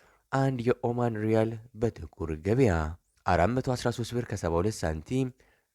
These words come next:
እየተመነዘረ ነው። አንድ የጆርዳን ዲናር በጥቁር ገበያ ሁለት መቶ ሃያ አራት ብር ከሰባ ሦስት ሳንቲም በመመንዘር ላይ ይገኛል።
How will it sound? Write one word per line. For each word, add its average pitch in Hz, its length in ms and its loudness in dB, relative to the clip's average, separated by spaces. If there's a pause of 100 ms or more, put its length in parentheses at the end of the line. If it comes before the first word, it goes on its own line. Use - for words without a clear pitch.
(140)
እየተመነዘረ 92 800 0
ነው። 143 140 2 (460)
አንድ 113 260 2
የጆርዳን 113 540 2
ዲናር 123 260 0 (380)
በጥቁር 98 520 -6
ገበያ 101 320 2 (400)
ሁለት 92 200 4
መቶ 123 220 -2
ሃያ 113 300 2
አራት 107 240 0
ብር 117 120 -6
ከሰባ 90 340 -4
ሦስት 117 240 -8
ሳንቲም 101 500 -4 (460)
በመመንዘር 95 640 0
ላይ 80 180 -4
ይገኛል። 98 580 2